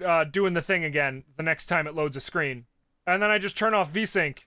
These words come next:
and load a screen, and it fixes itself for about thirty seconds.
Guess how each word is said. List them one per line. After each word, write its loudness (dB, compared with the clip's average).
and 0
load 2
a -2
screen, 0
and -4
it -6
fixes -2
itself -2
for 2
about 2
thirty 4
seconds. -4